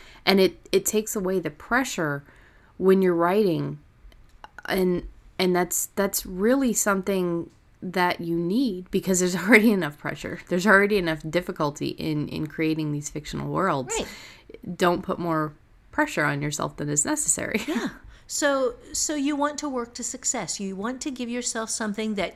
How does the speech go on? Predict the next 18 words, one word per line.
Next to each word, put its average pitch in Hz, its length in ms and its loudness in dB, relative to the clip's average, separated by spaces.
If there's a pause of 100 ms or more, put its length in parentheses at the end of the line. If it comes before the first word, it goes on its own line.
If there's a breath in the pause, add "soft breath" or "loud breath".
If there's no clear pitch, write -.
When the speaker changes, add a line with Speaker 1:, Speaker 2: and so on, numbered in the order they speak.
(100)
Speaker 2:
is 214 180 -4
a 185 140 -2
repeatable 262 840 -6
process 220 640 -6
for 196 280 -6
you. 185 340 -4 (400 loud breath)
Whatever 196 380 0
that 240 260 0
is, 139 220 -4
when 165 160 -4
you 160 140 -4
are 139 120 -4
doing 196 400 -2
an 269 80 -2
event, 190 460 -6 (360 soft breath)
make 196 360 -2
sure 220 460 -6
that 190 500 -6